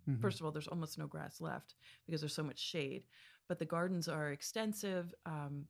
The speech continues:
Speaker 2: when people come to my garden, they're shocked that it keeps going. It's a small property. It's a twin
Speaker 1: Right, yeah.
Speaker 2: in Palmer. And I have rough, like, kind of like five different garden areas.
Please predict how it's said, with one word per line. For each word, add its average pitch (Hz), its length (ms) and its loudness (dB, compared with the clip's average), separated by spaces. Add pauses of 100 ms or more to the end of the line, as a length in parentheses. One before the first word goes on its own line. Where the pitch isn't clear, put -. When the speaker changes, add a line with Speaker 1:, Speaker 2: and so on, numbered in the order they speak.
(140)
Speaker 2:
when 165 180 0
people 196 300 -2
come 170 420 0 (140)
to 165 160 -2
my 151 180 0
garden, 156 520 0
they're 147 340 -4
shocked - 500 -8
that - 160 -6 (840)
it - 80 -10
keeps - 240 -8
going. 165 360 -2 (340)
It's - 160 -2
a 302 40 0
small 226 640 0 (360)
property. 190 580 0
It's 196 140 -2
a 233 80 0
twin 226 400 4
Speaker 1:
Right, 160 160 0
yeah. 120 240 0
Speaker 2:
in 196 120 4
Palmer. 185 460 0 (500)
And 180 280 4
I 185 160 4
have 185 240 2 (580)
rough, 269 360 -2
like, 233 200 0 (140)
kind 294 100 -2
of 294 80 0
like 285 140 0
five 208 420 2
different 220 320 0
garden 180 460 0
areas. 170 640 -2